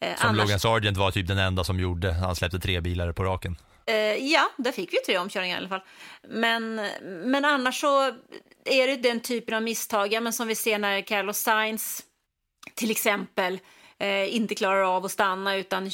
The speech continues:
Speaker 1: i stort sett kör in i
Speaker 2: Ja.
Speaker 1: Ocon, är det väl, va?
Speaker 2: Han var också så jävla klantig den här helgen, Sainzen.
Speaker 1: Ja, nej, men det är ju, det är såna saker som vi ser som kan påverka. Men jag tycker att i slutändan, det får man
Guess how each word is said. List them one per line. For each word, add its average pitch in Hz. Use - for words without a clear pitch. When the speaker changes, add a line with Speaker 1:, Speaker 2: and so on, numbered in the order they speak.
Speaker 1:
i 190
stort 185
sett 190
kör 196
in 233
i 185
Speaker 2:
Ja. 80
Speaker 1:
Ocon, 240
är -
det -
väl, -
va? 202
Speaker 2:
Han 139
var 180
också 185
så 165
jävla 147
klantig 135
den 92
här 80
helgen, 80
Sainzen. 82
Speaker 1:
Ja, 285
nej, 269
men 285
det 302
är 302
ju, -
det 277
är 294
såna 302
saker 208
som -
vi 202
ser 196
som 190
kan 190
påverka. 196
Men 208
jag 220
tycker 247
att 240
i 240
slutändan, 240
det 240
får 294
man 269